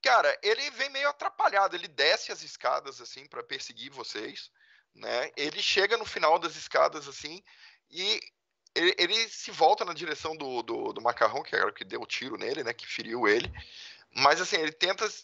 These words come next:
tenta te alcançar com, com um golpe, assim, com a, com a mão dele, assim, com a garra,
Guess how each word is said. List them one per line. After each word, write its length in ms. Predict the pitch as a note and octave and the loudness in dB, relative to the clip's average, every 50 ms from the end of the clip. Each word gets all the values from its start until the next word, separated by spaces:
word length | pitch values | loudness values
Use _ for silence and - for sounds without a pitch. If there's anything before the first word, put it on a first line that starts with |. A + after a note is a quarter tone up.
| _ _ | _ _
tenta 220 | - F3+ F3 - | -2 0 0 0
te 100 | F#3+ - | -4 -4
alcançar 460 | G3 F#3+ - G3 F3 - - E3 D#3 E3 | -6 -2 -2 -2 -2 2 2 2 2 2
com, 560 | - F3+ D#3+ D3+ D3+ D3 C#3 C#3 C#3 B2+ B2 _ | 0 -6 -12 -12 -10 -10 -10 -10 -12 -14 -16 _
com 120 | - C3+ | -20 -20
um 500 | B2+ A#2 A2+ G#2+ A2+ - - - - A2 | -20 -20 -20 -20 -20 -20 -20 -20 -20 -12
golpe, 380 | G2 G#2 A2 B2 C#3 D#3 - - | 0 4 4 4 4 4 0 -6
assim, 220 | G2+ - - B2+ | -8 -8 -10 -10
com 140 | - - G#2+ G#2 | -8 -6 -4 -4
a, 200 | G2 F2 - G#2 | -2 -4 -6 -8
com 160 | - - - | -10 -14 -12
a 100 | A2 G#2 | -10 -10
mão 360 | G2 F#2 G2+ A2 A#2+ C#3 C#3+ | -8 0 2 4 4 4 2
dele, 280 | B2 G#2+ A#2+ B2 B2 - | -2 -2 -2 -2 -2 -4
assim, 180 | - - - A#2 | -6 -6 -10 -6
com 100 | - G2+ | -4 -4
a 80 | G2+ | -2
garra, 440 | G2 G2+ G#2 A#2 C3+ C#3+ - E3 F#3 | 2 4 6 6 4 4 0 -6 -10